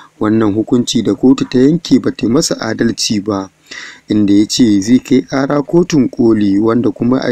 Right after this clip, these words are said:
bisani yanzu abin da ke zuwa an tabbatar da cewa ya kai wannan ƙara. Tuni dai wannan ƙara da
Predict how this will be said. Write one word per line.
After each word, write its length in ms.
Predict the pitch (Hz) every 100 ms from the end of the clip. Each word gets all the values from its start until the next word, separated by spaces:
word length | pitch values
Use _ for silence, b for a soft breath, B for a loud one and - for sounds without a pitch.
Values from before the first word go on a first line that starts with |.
| 101
bisani 600 | - - 120 131 147 156
yanzu 240 | 127 113 -
abin 300 | 123 143 165
da 80 | 143
ke 240 | - 107 98
zuwa 540 | 113 110 98 92 90 - B B B B B
an 180 | 107 98
tabbatar 440 | 120 107 123 131
da 80 | 113
cewa 540 | 127 - 147 107 110 120
ya 140 | 131
kai 160 | 131 139
wannan 440 | 143 175 165 113 101
ƙara. 560 | 98 95 98 95 92 _ B B B B _
Tuni 240 | 98 98
dai 160 | 101 113
wannan 320 | 117 120 110
ƙara 400 | - 117 120 131
da 240 | 123 113